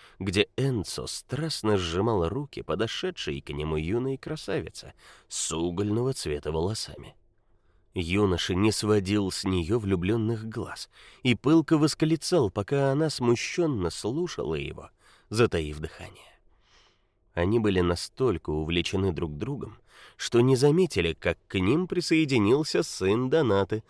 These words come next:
Лоренцо, с подругой. Лоренцо был чрезвычайно горд собой этим утром. Ему удалось удивить Беатрис, достав ей билет.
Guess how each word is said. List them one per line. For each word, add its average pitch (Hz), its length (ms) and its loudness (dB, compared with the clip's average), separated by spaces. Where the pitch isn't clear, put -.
Лоренцо, 127 560 2
с - 120 -18
подругой. 113 540 -4
Лоренцо 120 640 4
был 131 280 6
чрезвычайно 131 1200 0
горд 104 380 0
собой 76 520 -8
этим 87 380 -6
утром. 80 340 -10
Ему 127 480 6
удалось 113 520 4
удивить 104 420 0
Беатрис, 90 880 -2
достав 80 500 -6
ей 85 180 -4
билет. 69 440 -12